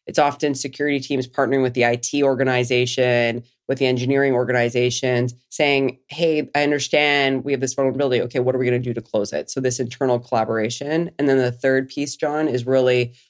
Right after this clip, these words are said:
learning from other people's mistakes. Sometimes they're very public, and that can be hard to read, but saying, "Okay, using that situation to say, would we have been better prepared? What are we gonna do about it?" And then in the, in the security world, there's a lot of private conversations that take place too, and being part of those conversations, but really saying,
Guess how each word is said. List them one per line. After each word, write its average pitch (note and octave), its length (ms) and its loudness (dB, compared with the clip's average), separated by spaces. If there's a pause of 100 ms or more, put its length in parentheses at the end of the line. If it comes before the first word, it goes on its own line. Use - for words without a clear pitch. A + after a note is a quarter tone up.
(120)
learning C#3+ 520 0
from C#3 180 -6
other B2 220 0
people's A2+ 360 -6
mistakes. - 600 -6
Sometimes E3+ 400 2
they're F3 120 4
very D#3 240 2
public, D#3 460 0 (560)
and B2+ 300 -2
that C3 220 -8
can - 60 -20
be D3+ 100 -6
hard C#3+ 300 -4
to - 100 -18
read, C#3+ 360 -2
but B2+ 320 2
saying, C3 300 -2
"Okay, B2+ 460 0
using D#3 320 0
that D3 200 2
situation C#3+ 440 -2
to C3 60 -4
say, C3 260 0
would C3+ 220 -2
we C3+ 120 0
have C3 120 0
been B2 360 2 (500)
better C#3+ 200 2
prepared? C3 600 0
What C3 100 0
are B2+ 40 0
we B2+ 80 0
gonna B2 140 0
do B2 160 0
about D3+ 240 2
it?" F#3+ 300 0 (360)
And C#3+ 80 -4
then C#3+ 140 2
in C#3+ 140 2
the, B2+ 400 2
in C#3+ 100 -2
the C3+ 60 0
security D3+ 320 -2
world, C3 220 2
there's A#2+ 160 0
a A#2+ 40 0
lot A#2+ 180 2
of A#2 120 -4
private A#2+ 320 -2
conversations B2+ 560 -4
that B2+ 120 -2
take B2 240 -8
place C3 300 0
too, D3 240 0
and C3+ 160 2
being A#2 220 -2
part B2 180 0
of G#2 40 -2
those G#2+ 140 -4
conversations, G#2 760 -6
but C3+ 140 0
really D#3 260 2
saying, B2+ 480 0